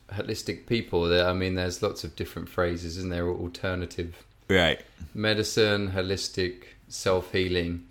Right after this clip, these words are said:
Speaker 2: Yeah.
Speaker 1: Um, so, but we're just trying to explain a little bit more that the, the idea of holistic, meaning, you know, everything, I guess, bringing
Speaker 2: Right.
Speaker 1: different parts together. I know myself, I guess I was a bit,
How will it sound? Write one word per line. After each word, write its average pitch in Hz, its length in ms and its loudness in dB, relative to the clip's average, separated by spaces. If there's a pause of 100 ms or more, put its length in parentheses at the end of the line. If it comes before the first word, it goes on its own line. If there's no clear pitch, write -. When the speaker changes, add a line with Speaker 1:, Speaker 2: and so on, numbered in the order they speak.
(160)
Speaker 2:
Yeah. 92 600 4
Speaker 1:
Um, 95 180 -4
so, - 180 2
but 113 120 4
we're 113 160 6
just 127 240 -2
trying 117 260 0
to 104 140 -4
explain 113 520 2
a 107 40 2
little 98 220 2
bit 92 200 -2
more 87 280 0
that 87 160 -2
the, 90 320 -2
the 98 180 0
idea 98 680 2
of 90 440 0 (180)
holistic, 95 640 -4 (120)
meaning, 87 720 -2
you 90 100 -8
know, 87 180 -8 (240)
everything, 85 480 -6
I 85 80 -8
guess, 85 240 -6
bringing 90 300 -4
Speaker 2:
Right. 76 120 2
Speaker 1:
different - 320 -4
parts 85 340 -2
together. 85 420 0 (460)
I 98 140 0
know 98 340 4
myself, 101 680 2
I 95 140 4
guess 92 240 -2
I 98 40 0
was 92 200 -2
a 90 60 -4
bit, 90 340 -4